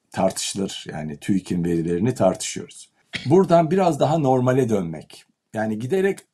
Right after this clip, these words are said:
çok anormal bir ülke haline geliyorduk. Süreçler artık kontrol edilemez süreçler ortaya çıkıyordu. Kur artışı,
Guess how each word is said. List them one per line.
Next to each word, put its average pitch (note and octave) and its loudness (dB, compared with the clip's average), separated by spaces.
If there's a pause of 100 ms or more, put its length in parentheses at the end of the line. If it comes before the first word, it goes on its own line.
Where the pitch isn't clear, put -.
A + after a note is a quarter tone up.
çok G3 -4
anormal C3+ -2
bir G#2 -4
ülke F#2 -8
haline D#2+ -8
geliyorduk. D2 -12 (100)
Süreçler B2+ 2
artık B2 -4
kontrol A2+ -6
edilemez A2+ -4
süreçler F2 -10 (240)
ortaya - -14
çıkıyordu. G#2+ -6
Kur C#3 0
artışı, A#2+ -2